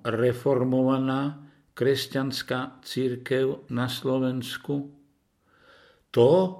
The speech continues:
čo má presahovať jej rámec. Aby som svetu hovoril, že cirkev nesie v prvom rade meno Ježiša Krista, ktoré je nad všetky známosti, nad všetky učenia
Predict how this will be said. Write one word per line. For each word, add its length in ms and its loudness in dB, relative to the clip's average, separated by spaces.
čo 320 2
má 400 0
presahovať 720 4
jej 240 2
rámec. 540 -4
Aby 160 -2
som 320 0
svetu 480 2
hovoril, 560 4
že 400 0
cirkev 760 0
nesie 680 0
v 160 -20
prvom 320 6
rade 240 4
meno 320 4
Ježiša 560 2
Krista, 560 0
ktoré 320 4
je 80 4
nad 160 -2
všetky 400 0
známosti, 760 2
nad 120 0
všetky 600 -4
učenia 720 0